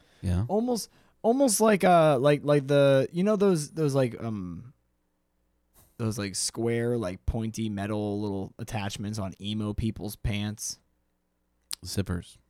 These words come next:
Speaker 2: No, no, no, no, no, no. Like the, the, like the, um, here, uh,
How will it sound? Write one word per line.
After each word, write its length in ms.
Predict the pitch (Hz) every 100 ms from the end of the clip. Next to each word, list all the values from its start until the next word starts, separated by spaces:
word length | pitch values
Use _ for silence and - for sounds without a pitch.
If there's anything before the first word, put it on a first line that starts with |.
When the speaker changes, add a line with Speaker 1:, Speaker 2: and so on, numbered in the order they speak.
| _ _ _ _ -
Speaker 2:
No, 400 | 220 240 220 170
no, 160 | 170
no, 120 | 170
no, 140 | 165 156
no, 120 | 151
no. 220 | 143 113
Like 180 | 110 113
the, 100 | 123 117
the, 240 | 127 120
like 220 | 107 113
the, 360 | 135 120 107 107 _ _ _ _ _ -
um, 460 | 160 170 165 165 160
here, 280 | 143 160 -
uh, 360 | 123 131 117